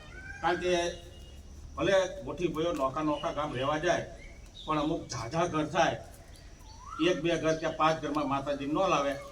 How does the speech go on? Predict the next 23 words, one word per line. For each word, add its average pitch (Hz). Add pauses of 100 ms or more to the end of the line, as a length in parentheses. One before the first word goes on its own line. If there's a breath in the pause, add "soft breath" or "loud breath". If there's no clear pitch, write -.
(140)
પણ -
પચાસ 156
ઘર 143
થાય, 139
સો 139
ઘર 139
થાય, 151
પછી 147
માતાજીને - (460)
લાવે 139
જૂના 120
સ્થળે. 107 (960)
આ 139
અમારે 151 (1300)
ચુડા 165
ગામ 143
છે, 160
ચુડા 135 (880)
રાણપુર 123
પાસે 120
આવ્યું, 127 (1200)
લકુમ 147
છે. 160